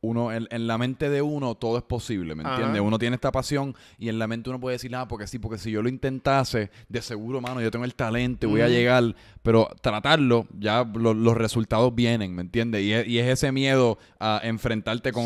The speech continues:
Speaker 2: Sí.
Speaker 1: "Ok, en realidad voy a poder lograr vivir de mi pasión o, o quizás no soy tan talentoso
Speaker 2: Y a
Speaker 1: como
Speaker 2: veces,
Speaker 1: pensaba".
Speaker 2: y a veces uno se mete uno, un peso innecesario de que, "¿qué va a pensar la gente cuando yo haga
Speaker 1: Sí.
Speaker 2: esto? ¿Qué, qué, qué, qué esperan de mí?".
Speaker 1: Sí.
Speaker 2: Es un peso bien innecesario. Es como que, "Mira,
Speaker 1: Súper.
Speaker 2: hazlo".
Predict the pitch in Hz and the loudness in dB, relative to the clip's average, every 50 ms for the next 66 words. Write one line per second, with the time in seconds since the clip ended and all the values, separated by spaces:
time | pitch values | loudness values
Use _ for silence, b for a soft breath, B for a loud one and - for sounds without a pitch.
0 | 120 123 120 120 107 101 92 - - - - - 120 110 117 113 113 117 113 113 | 0 0 0 -2 -2 -2 -4 -6 -10 -12 -10 -8 -6 -4 -2 -2 0 0 2 2
1 | 110 117 123 127 131 - 131 131 135 135 135 131 127 131 131 131 131 131 131 131 | 4 4 4 2 2 2 0 0 0 2 2 2 2 0 -2 -2 -2 0 0 0
2 | 131 135 131 135 135 135 - 135 123 - 147 147 147 143 147 139 127 117 113 113 | 0 0 0 0 -2 0 -2 -2 -4 -2 -2 -2 -2 -2 0 0 2 2 2 0
3 | 104 - - 113 113 - 113 110 - 120 113 120 120 117 131 117 - 120 117 - | -2 -2 -4 -6 -4 -4 -4 -4 -2 -2 0 0 0 -2 -2 -2 -2 -4 -4 -2
4 | 123 117 117 110 - 120 98 - 151 143 131 131 131 110 110 - - 110 101 101 | -4 -4 -4 -2 -4 -4 -2 0 2 2 2 2 2 0 0 0 0 2 4 4
5 | 95 - 127 123 127 123 143 139 143 139 165 160 160 165 170 170 170 156 175 160 | 4 4 2 2 0 -2 -6 -8 -6 -4 -4 -4 -4 -4 -6 -8 -8 -8 -10 -8
6 | - - 151 151 160 160 - 175 165 170 165 175 151 139 139 139 151 165 165 147 | -4 -2 0 0 0 -2 -4 -6 -6 -6 -8 -6 -4 -2 0 0 0 -2 -2 -2
7 | 139 127 120 120 117 113 110 117 113 120 - 143 139 131 147 131 131 127 131 127 | -2 0 0 0 0 0 0 -2 -2 -2 -4 -6 -8 -6 -6 -6 -4 -4 -6 -8
8 | 127 123 123 - 123 120 113 113 117 117 113 113 110 107 107 107 104 - - 101 | -8 -10 -10 -10 -8 -8 -8 -8 -8 -6 -6 -6 -4 -4 -4 -6 -6 -4 -4 -4
9 | 92 143 135 135 131 _ _ - 127 113 110 107 107 104 101 101 95 82 101 98 | -2 -2 -4 -6 -8 _ _ -6 -6 -4 -4 -4 -4 -6 -6 -8 -8 -8 -6 -6
10 | 101 104 101 - 113 110 110 110 110 98 - 113 107 - 123 117 _ - 135 127 | -4 -6 -6 -4 -2 -2 -2 -2 -4 -4 -6 -6 -4 -4 -4 -6 _ -4 -2 -2
11 | 127 123 127 123 120 113 104 95 95 113 127 139 139 131 127 123 123 120 117 110 | -2 -2 -4 -6 -4 -4 -4 -4 -4 -6 -8 -8 -8 -8 -10 -10 -12 -12 -8 -4
12 | 113 101 90 - 107 113 120 135 131 - 160 - 170 165 139 131 131 135 143 - | -2 -2 -2 -2 -2 -4 -4 -4 -2 -2 -2 -2 -2 -4 -4 -6 -6 -6 -8 -8
13 | 170 151 - 117 113 139 156 135 110 - - 127 120 110 113 113 - 127 117 117 | -8 -6 -6 -4 -4 -4 -6 -8 -8 -8 -6 -4 -2 0 2 2 2 2 2 0
14 | 135 147 135 117 - | -2 -4 -6 -8 -12